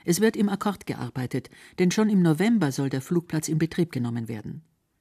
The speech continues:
Trotz der unermüdlichen Anstrengungen der Luftbrücke,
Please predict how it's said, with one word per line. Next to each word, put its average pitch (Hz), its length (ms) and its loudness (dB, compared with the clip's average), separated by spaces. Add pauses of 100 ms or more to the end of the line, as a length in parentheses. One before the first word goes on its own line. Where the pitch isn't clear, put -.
(1080)
Trotz 226 420 0
der 208 200 0
unermüdlichen 175 680 0
Anstrengungen 165 720 2
der 139 100 2
Luftbrücke, 151 640 -2